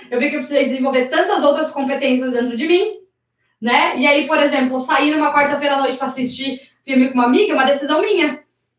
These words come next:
Mas por muito tempo, o que que eu falava? Era só não. Não, porque eu tenho ainda muita coisa pra fazer, eu tenho outras prioridades, eu preciso terminar isso, semana que vem a gente vai, semana que vem a gente vai, semana que vem a gente vai.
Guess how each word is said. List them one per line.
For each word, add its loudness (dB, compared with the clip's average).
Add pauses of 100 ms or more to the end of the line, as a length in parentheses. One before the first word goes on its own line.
(140)
Mas 0
por 0
muito 2
tempo, 0
o -2
que -4
que -4
eu -6
falava? 2
Era -4
só -2
não. 0 (960)
Não, 0
porque -2
eu -2
tenho -2
ainda 0
muita 0
coisa -2
pra -6
fazer, -2
eu 0
tenho -2
outras -6
prioridades, 0
eu -4
preciso -6
terminar 2
isso, -2
semana 0
que -4
vem 2
a 0
gente -4
vai, 2
semana -2
que -4
vem 4
a 2
gente -2
vai, 2
semana 0
que -6
vem -2
a -2
gente -6
vai. -10